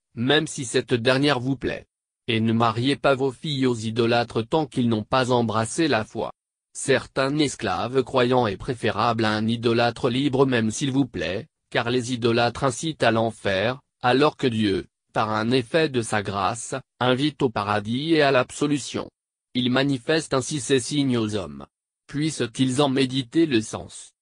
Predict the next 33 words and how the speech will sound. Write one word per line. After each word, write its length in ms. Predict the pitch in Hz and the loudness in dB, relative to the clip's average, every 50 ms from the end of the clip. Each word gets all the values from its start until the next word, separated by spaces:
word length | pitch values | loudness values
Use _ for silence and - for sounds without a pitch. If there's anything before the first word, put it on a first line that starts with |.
| _ _ _ _ _ _ | _ _ _ _ _ _
Il 180 | 139 143 139 | -2 -2 -2
t'interroge 760 | - 143 139 127 - - 113 101 101 98 95 90 85 85 104 | 0 0 -2 0 2 2 2 2 2 0 -2 -4 -6 -6 -6
au 80 | 110 104 | -6 -6
sujet 400 | - - 120 110 101 110 117 120 | -6 -6 -6 -4 -2 0 0 0
des 160 | 117 120 117 | 2 2 2
menstrues. 600 | 120 135 156 160 - - - - - 98 87 - - _ _ _ _ _ _ _ _ - | 2 2 0 0 -2 -6 -10 -10 -10 -10 -10 -12 -16 _ _ _ _ _ _ _ _ -8
Dit, 460 | 110 104 110 107 104 107 113 131 156 - _ _ - | -6 -2 0 0 2 0 0 -2 -4 -8 _ _ -4
Les 200 | 120 120 127 131 | -2 0 2 2
menstrues 760 | 131 135 135 135 131 117 - - - 90 95 107 127 151 170 | 4 4 4 2 0 -2 -6 -8 -6 -2 0 0 0 0 -2
sont 260 | 165 - 139 131 123 | -4 -4 -4 -4 -4
des 260 | 123 123 123 117 113 | -2 -4 -4 -2 0
impuretés. 720 | 139 139 123 120 - 135 120 - - - - 104 76 - - _ _ _ _ _ _ _ - | 0 -2 -2 -2 -2 -4 -4 -4 -8 -14 -12 -12 -12 -12 -16 _ _ _ _ _ _ _ -8
Dès 160 | 117 120 120 | -2 0 0
lors, 480 | 117 120 127 139 160 180 185 180 180 180 - _ _ _ | 2 4 4 4 4 4 2 0 -2 -6 -12 _ _ _
tenez-vous 580 | - 143 135 127 127 123 123 113 120 127 123 117 | -2 0 4 4 4 4 4 2 2 2 4 4
à 60 | 107 | 4
l'écart 440 | 107 120 113 - 165 156 143 135 127 | 2 -2 0 2 2 4 4 4 2
de 120 | 120 117 | 2 2
vos 200 | 117 117 117 110 | 2 2 2 0
femmes 360 | 107 - - 131 123 120 120 | 0 2 2 2 2 2 0
durant 400 | 120 127 143 147 120 117 120 127 | -2 -2 0 0 2 2 0 0
cette 320 | 120 - 165 139 - 156 135 | 0 -2 -4 -4 -2 -4 -2
période, 720 | - 160 123 107 101 104 98 90 98 107 120 135 147 151 - _ _ - | -2 -2 -2 -2 -2 -4 -2 -2 -2 -2 -2 -4 -6 -6 -8 _ _ -2
ne 200 | 131 131 139 135 | 2 4 4 6
les 260 | 127 123 117 113 131 | 6 4 4 4 2
approchez 540 | 123 120 - - 143 135 - - 165 156 156 | 0 0 0 0 0 0 0 0 -2 -2 2
pas 180 | - 135 127 | 2 2 0
tant 320 | 117 - - 123 117 113 110 | 2 0 0 0 0 0 0
qu'elles 220 | - 151 143 135 | 0 0 2 2
ne 120 | 123 117 | 2 0
sont 240 | 113 - - 131 123 | 0 -2 -2 -4 -4
pas 220 | 113 - 160 151 - | -2 -2 -2 -2 -2
pures, 500 | - - 87 82 85 92 107 113 127 | -4 -8 -6 -6 -4 -2 -4 -4 -4